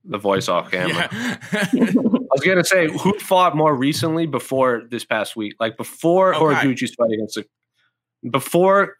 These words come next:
Speaker 1: Sa-, Asakura and Horiguchi, who fought sooner, Horiguchi or Gregor Gillespie? Because Gregor Gillespie
Speaker 2: Oh,
Speaker 1: fought on
Speaker 2: oh.
Speaker 1: that M S G card at U F C two forty-four.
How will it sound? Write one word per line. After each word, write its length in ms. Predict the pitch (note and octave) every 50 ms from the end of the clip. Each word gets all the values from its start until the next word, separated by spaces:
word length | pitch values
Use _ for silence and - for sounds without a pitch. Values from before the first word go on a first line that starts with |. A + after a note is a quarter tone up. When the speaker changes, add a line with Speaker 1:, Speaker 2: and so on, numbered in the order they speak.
| _ _ _ _
Speaker 1:
Sa-, 200 | - - - D3 B2+ - _ _ -
Asakura 760 | - B2 C3 C3 - C3 A2+ - C#3 C3 B2 A#2+ A#2 A#2 A#2+
and 80 | A2+
Horiguchi, 580 | G#2 - B2 A2+ G#2+ G#2 A#2 A#2+ A2+ - - G2
who 140 | - B2 B2
fought 320 | A#2 - - B2 A#2 G#2
sooner, 380 | - - - A2+ G#2 F#2 E2 D2+
Horiguchi 680 | - A2 A2+ A2 A2 A#2 A2+ G#2 - A#2 A2+ G#2+ F#2+
or 240 | F2 G#2 G2 F#2+ F#2
Gregor 300 | F2+ G2 G2 G2 F#2 F2+
Gillespie? 420 | F2+ E2+ D2 C#2 - - - - _ _ _ _ _ _ -
Because 80 | G#2+ G#2
Gregor 180 | B2+ B2+ C3
Gillespie 260 | C3+ C3+ B2+ B2+ B2+
Speaker 2:
Oh, 80 | A2+ -
Speaker 1:
fought 200 | - A#2+ A#2+ A2+
on 80 | A2 G#2+
Speaker 2:
oh. 40 | G#2
Speaker 1:
that 80 | -
M 100 | A2+ A2+
S 120 | A2 G2+ -
G 200 | - A2 A2+ G#2+
card 280 | - - F#2 F2 F2+
at 40 | F2 F#2
U 40 |
F 60 | G2 -
C 100 | - F#2
two 140 | - - G2+
forty-four. 500 | - G2+ F#2+ F2 - - F#2+ E2+ -